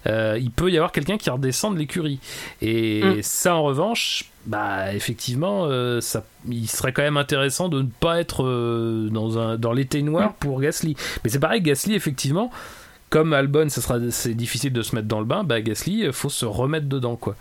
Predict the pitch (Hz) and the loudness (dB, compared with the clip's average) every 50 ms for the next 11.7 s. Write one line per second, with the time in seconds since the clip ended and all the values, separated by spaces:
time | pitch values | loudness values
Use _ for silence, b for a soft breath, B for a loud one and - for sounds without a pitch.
0 | B B B B B B B B - - 95 95 92 92 95 95 95 98 95 95 | B B B B B B B B -6 -4 -4 -2 -2 -2 -2 -2 -2 -2 -4 -6
1 | 90 90 87 90 87 87 90 90 90 92 101 107 107 - - - - - 101 104 | -6 -6 -6 -6 -6 -6 -6 -6 -6 -6 -8 -8 -8 -10 -10 -8 -4 -4 -2 0
2 | 107 101 98 110 143 165 160 - - - 120 120 117 - - 123 - - - 117 | 0 0 0 0 0 -2 -2 -2 -2 0 0 0 0 0 -2 -4 -2 0 0 0
3 | 135 151 139 117 107 - - 123 110 - - 120 - - 117 - - 135 127 - | 0 0 0 -2 -2 -2 -4 -4 -2 -2 -2 -2 -2 -4 -2 -2 -2 -2 -2 -4
4 | - 113 - 113 104 107 107 117 151 151 - 139 - - 117 B 180 165 B B | -6 -4 -2 -2 0 0 0 -2 -2 -2 -4 -4 -4 -6 -6 B -6 -8 B B
5 | - 135 156 160 156 180 196 214 247 262 - - - - - 107 123 135 117 120 | 2 4 4 6 6 4 4 4 2 2 0 -4 -8 -8 -6 -4 -4 -2 -2 -2
6 | 139 135 - 156 180 180 - - 165 151 131 190 202 220 196 160 165 185 165 135 | -2 -2 0 0 0 0 0 0 -2 0 2 0 2 2 2 2 2 0 0 0
7 | 135 123 - - 135 127 156 190 214 B B B B B B B B - 113 113 | -2 -2 0 0 2 2 2 2 0 B B B B B B B B -6 -4 -2
8 | 120 - - 113 104 104 - 107 92 98 104 - 190 185 165 - 139 147 165 190 | -2 0 0 0 -2 0 -2 -2 -2 -2 -2 -2 -2 -2 -2 -2 -2 0 0 0
9 | 214 208 B B B B - - 113 113 113 110 117 113 135 165 190 196 202 - | -2 -6 B B B B -6 -2 -2 0 0 0 2 2 4 4 4 2 0 -4
10 | - - - - - - - - - - - 107 107 - - - - - - 131 | -10 -16 -20 -20 -20 -20 -20 -20 -20 -16 -10 -8 -6 -6 -6 -6 -4 -2 2 4
11 | 143 165 170 151 147 147 - - 160 151 143 147 123 110 | 4 4 6 4 4 2 0 0 0 2 2 2 0 0